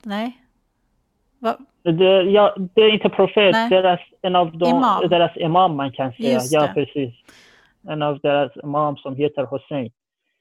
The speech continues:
Speaker 2: Och i den här dagen, de, de vill visa, de är mycket ledsna.
Speaker 1: Ja. Så de skadar
Speaker 2: Ja.
Speaker 1: sig själva. Mm.
Speaker 2: Ja,
Speaker 1: Ja.
Speaker 2: precis. Och, och i den här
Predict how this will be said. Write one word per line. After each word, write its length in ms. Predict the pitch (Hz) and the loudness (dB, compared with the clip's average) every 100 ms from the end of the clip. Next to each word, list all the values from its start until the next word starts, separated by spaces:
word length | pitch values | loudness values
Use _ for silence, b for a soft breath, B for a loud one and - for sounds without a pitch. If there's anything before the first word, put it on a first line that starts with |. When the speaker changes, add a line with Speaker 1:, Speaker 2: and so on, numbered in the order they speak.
| _ _ _ _ _ - | _ _ _ _ _ -12
Speaker 2:
Och 120 | 143 | -10
i 120 | 147 | -10
den 200 | 143 135 | -10 -10
här 200 | 127 139 - | -6 -6 -2
dagen, 540 | 151 156 143 139 135 | 0 0 -4 -10 -10
de, 420 | 139 135 131 123 - 135 _ _ _ _ - | -8 -8 -8 -12 -16 -20 _ _ _ _ -20
de 340 | 139 127 120 | -18 -18 -16
vill 160 | 143 127 | -16 -12
visa, 560 | 131 143 131 135 123 - _ _ _ _ _ | -8 -6 -4 -4 -4 -8 _ _ _ _ _
de 120 | 147 | -20
är 160 | 131 131 _ | -20 -20 _
mycket 360 | 139 - - 135 | -20 -20 -18 -10
ledsna. 440 | 135 - - 123 | -10 -10 -20 -12
Speaker 1:
Ja. 300 | 240 220 202 - _ _ _ _ _ _ _ _ _ _ | -4 -4 -4 -8 _ _ _ _ _ _ _ _ _ _
Så 140 | - | -16
de 160 | 202 202 | -14 -12
skadar 280 | - 196 202 | -8 -8 -8
Speaker 2:
Ja. 40 | |
Speaker 1:
sig 140 | 196 196 | -12 -14
själva. 380 | 190 190 202 202 _ | -12 -12 -14 -18 _
Mm. 300 | 226 214 220 - _ _ _ _ B B B B - | -12 -12 -12 -18 _ _ _ _ B B B B -12
Speaker 2:
Ja, 60 | |
Speaker 1:
Ja. 360 | 127 214 220 226 - | -4 -2 -2 -6 -12
Speaker 2:
precis. 300 | 147 117 _ | -18 -20 _
Och, 320 | - 160 160 - _ _ _ _ - | 0 2 2 -2 _ _ _ _ 0
och 240 | 170 175 | 2 4
i 60 | 175 | 4
den 200 | 180 175 | 4 4
här 180 | 170 | 2